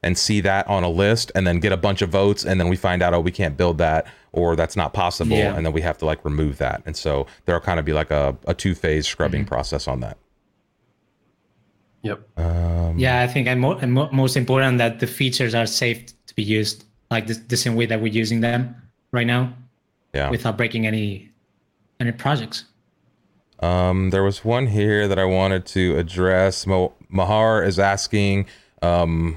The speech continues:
Speaker 1: where we're all from. And we're all from different parts of the world. I think the whole FinSuite team is from just random places across the world. So, um, I'm in Sarasota, Florida. Joe, I know, is in Merida, Mexico. Alex is in Spain, I believe, right?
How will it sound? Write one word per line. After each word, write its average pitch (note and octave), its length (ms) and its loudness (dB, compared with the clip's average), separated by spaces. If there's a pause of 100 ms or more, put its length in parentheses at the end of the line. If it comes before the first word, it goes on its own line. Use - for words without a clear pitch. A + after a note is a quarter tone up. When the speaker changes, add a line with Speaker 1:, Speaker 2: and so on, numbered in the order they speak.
Speaker 1:
where G2+ 200 2
we're G#2+ 160 4
all G2+ 100 4
from. F#2 440 0 (420)
And E2 120 0
we're G#2 180 4
all B2+ 200 4
from B2 260 0
different A2+ 300 0
parts A#2 220 0
of A#2 40 0
the G#2+ 60 4
world. G#2 300 2
I E2+ 80 -2
think F#2+ 160 -2
the F#2 60 2
whole G2 120 2
FinSuite G2+ 440 -2
team F2 500 0
is E2 180 -4
from D#2+ 720 0
just - 220 -8 (300)
random F#2 240 0
places F2+ 320 -2
across F2 300 -2
the F2+ 80 0
world. D#2+ 380 0 (360)
So, D2+ 360 -2
um, C#2+ 340 -2
I'm E2+ 180 0
in E2+ 60 0
Sarasota, F2+ 420 -2
Florida. G2 480 2 (440)
Joe, E2+ 520 2
I E2+ 100 -2
know, E2 160 0
is E2 100 -2
in E2 80 0
Merida, D#2+ 280 0
Mexico. F#2+ 800 0 (140)
Alex F2+ 580 -2
is D#2+ 140 -4
in D2+ 400 -4
Spain, G#2+ 500 -4 (160)
I F#2 60 -4
believe, G#2 320 0
right? G#2+ 220 0